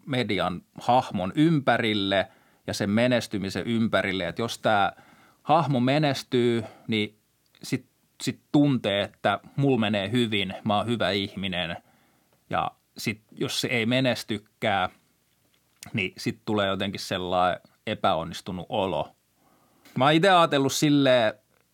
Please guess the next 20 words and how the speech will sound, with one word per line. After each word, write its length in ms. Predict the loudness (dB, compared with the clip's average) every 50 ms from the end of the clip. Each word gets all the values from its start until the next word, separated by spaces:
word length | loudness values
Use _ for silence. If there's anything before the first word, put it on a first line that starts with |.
| _ _ _ _ -10 -8
että, 360 | -8 -8 _ _ _ _ -20 _ _ _ _ _ _ _ _ _ _ _ _ _ _ -18 -18 -18 -18 -16 -14
että 200 | -14 -12 -6 -2
mä 80 | 0 0
oon 100 | 2 4
huomannut 460 | 4 6 6 6 4 2 0 0 -2
semmoisen, 560 | 0 0 0 0 2 0 0 0 0 0 0 -2
mikä 200 | -4 0 2 2
on 60 | 4
mulle 280 | 6 6 6 6 6 4
ollut 180 | 4 2 2
hyvä 300 | 2 2 4 4 4 6
asia, 260 | 4 2 0 -2 -4 -4
että 120 | -2 -2
mun, 280 | -2 -2 -2 -2 -4 -8 _ _ _ -6
mä 100 | -6 -4
koen, 320 | 0 2 4 4 4 4
että 180 | 2 0 0 -2
mun 160 | -2 -2 0
onnellisuus 800 | 2 2 4 4 2 2 2 0 -2 -2 -2 -4 -4 -4 -4
on 300 | -4 -2 -2 -2 -2 -4